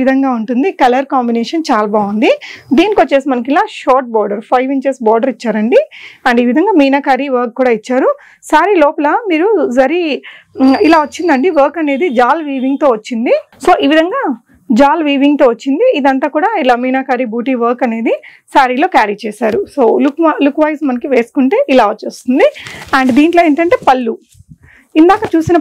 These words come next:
పళ్ళు కంటే కూడా కొంచెం షార్ట్ పళ్ళు వచ్చిందండి, రిచ్ పళ్ళు. And దీనికి వచ్చిన బ్లౌజ్,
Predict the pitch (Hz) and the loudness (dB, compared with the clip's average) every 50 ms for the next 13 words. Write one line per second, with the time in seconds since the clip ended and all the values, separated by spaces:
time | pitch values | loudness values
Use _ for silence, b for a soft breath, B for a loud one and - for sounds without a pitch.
0 | - 269 254 262 302 311 330 277 262 262 339 330 - 392 381 453 440 339 302 339 | 2 2 0 0 -2 -2 -2 -2 -2 -2 -4 -4 -2 -2 -2 0 0 0 0 0
1 | 359 - 440 539 554 B B B B B B - - - 330 330 330 - - 294 | -2 -2 -4 -4 -4 B B B B B B -4 0 2 2 2 2 0 0 2
2 | 269 226 220 220 202 202 - 254 240 247 254 285 392 381 302 254 254 254 240 - | 2 2 0 0 -2 -2 0 0 2 2 4 4 2 2 2 2 0 -2 -2 -2
3 | - 294 240 220 214 226 330 494 605 - _ _ _ _ _ _ _ _ - 302 | 0 0 0 2 2 2 2 2 2 0 _ _ _ _ _ _ _ _ -2 0
4 | 349 320 240 269 262 285 269 277 - - 233 277 403 480 415 233 240 226 214 220 | 0 0 2 2 2 2 2 0 0 2 0 0 0 0 2 2 2 4 2 0
5 | 202 185 | -2 -2